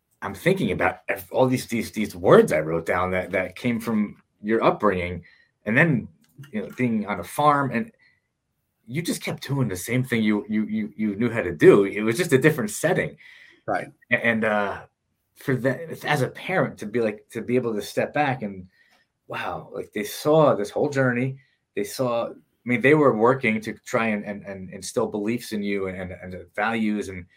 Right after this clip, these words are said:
Speaker 1: it worked. And then to see where that all went as you got to be, um, you know, as you matured in, in business and in life, that's why I asked that question, because that must have been, I mean, I, you can imagine it's a very rewarding feeling for them. And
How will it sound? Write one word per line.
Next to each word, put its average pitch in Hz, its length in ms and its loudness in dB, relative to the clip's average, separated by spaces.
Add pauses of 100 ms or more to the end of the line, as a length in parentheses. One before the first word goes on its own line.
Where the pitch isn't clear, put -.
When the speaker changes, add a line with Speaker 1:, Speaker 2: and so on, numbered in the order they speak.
(540)
Speaker 1:
it 92 120 -16
worked. 113 420 2 (500)
And 110 100 -6
then 127 100 0
to 113 100 -10
see 143 340 -2
where 123 340 2
that 123 120 0
all 104 240 -2
went 123 280 -2
as 104 180 -4
you 107 80 -6
got 110 220 -2
to 110 100 -12
be, 101 480 -8
um, 92 460 -6 (420)
you 107 100 -6
know, 98 60 -6
as 95 60 -8
you 107 80 -6
matured 101 520 2 (580)
in, 104 120 -2
in 104 180 -2
business 117 460 2
and 101 100 -6
in 95 100 -6
life, 113 440 0 (140)
that's 127 200 -4
why 117 160 0
I 107 40 0
asked 107 160 -2
that 95 140 -4
question, 131 360 -4
because 92 240 -2
that 110 100 -2
must 110 220 -6
have 95 100 -14
been, 95 500 -6 (240)
I - 20 -14
mean, 107 140 -2
I, 95 40 -2
you 101 280 -6
can 110 120 -4
imagine 113 280 -2
it's 82 100 -6
a 85 40 -4
very 101 140 2
rewarding 98 600 0
feeling 101 400 -2
for 90 140 -4
them. 87 180 -6
And 85 120 -10